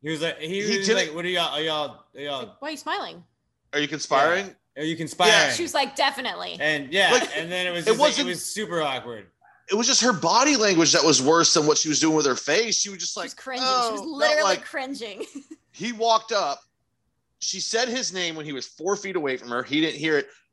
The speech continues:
Speaker 2: He walks up and goes, "What's up?" And they both just sta-, stop talking, sit silently for, like, four seconds and stare and are like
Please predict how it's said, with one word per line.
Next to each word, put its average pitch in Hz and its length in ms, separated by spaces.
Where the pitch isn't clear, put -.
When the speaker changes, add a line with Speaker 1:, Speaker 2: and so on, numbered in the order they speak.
Speaker 2:
He 156 140
walks 294 360
up 202 60
and 170 80
goes, 165 120
"What's 170 200
up?" 180 160
And 143 80
they 147 60
both 156 240
just - 340
sta-, 143 380
stop - 520
talking, 139 480
sit - 320
silently 156 480
for, 139 100
like, 131 140
four 147 200
seconds 123 280
and 113 100
stare 135 300
and 123 80
are 113 40
like 107 160